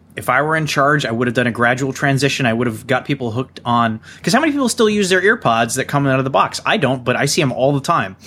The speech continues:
People on the street, people on the train, they're using the earpods that come with their iPhone. So if Apple had, for the last year or two, just been shipping earpods with Lightning instead of three point five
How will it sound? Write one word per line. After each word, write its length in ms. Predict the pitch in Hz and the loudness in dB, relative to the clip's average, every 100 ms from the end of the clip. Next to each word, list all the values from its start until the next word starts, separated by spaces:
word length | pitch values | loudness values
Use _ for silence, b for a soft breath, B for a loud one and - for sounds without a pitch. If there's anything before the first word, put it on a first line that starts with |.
| B B | B B
People 220 | 143 135 | -6 0
on 60 | 156 | 0
the 60 | 170 | 0
street, 400 | - 151 151 - | 2 2 2 0
people 220 | 131 147 | -2 0
on 60 | |
the 60 | 151 | 0
train, 280 | 151 139 135 | 0 0 2
they're 80 | 117 | 2
using 220 | 123 139 | 2 0
the 120 | 127 | 2
earpods 380 | 139 135 123 113 | 0 2 0 -2
that 80 | 113 | -4
come 280 | 123 123 | -2 0
with 200 | 120 117 | -2 -2
their 400 | 123 117 113 113 - | 2 4 4 2 0
iPhone. 400 | 123 123 95 87 B B B | -2 -2 -8 -10 B B B
So 220 | - 139 131 | 0 2 2
if 100 | 139 | 0
Apple 300 | 160 233 196 | -2 2 2
had, 120 | 156 | 2
for 120 | 160 | 2
the 60 | 143 | 2
last 300 | 139 139 123 | 2 0 0
year 220 | 139 175 | 2 2
or 60 | |
two, 340 | 147 135 117 113 | 0 0 0 -2
just 240 | 113 123 | -4 -2
been 140 | 135 117 | -2 -2
shipping 480 | - 135 143 139 | 0 0 0 -2
earpods 680 | 131 127 139 143 131 131 110 | 0 0 0 0 2 2 -2
with 300 | 107 120 - | -6 -6 -4
Lightning 480 | 117 127 139 156 160 | -2 -2 -2 -4 -4
instead 400 | 117 - 131 123 | -4 -2 0 0
of 200 | 123 117 | 0 -6
three 280 | - 135 127 | -6 -4 -2
point 240 | 127 117 | -2 -2
five 400 | - 120 143 | 0 2 2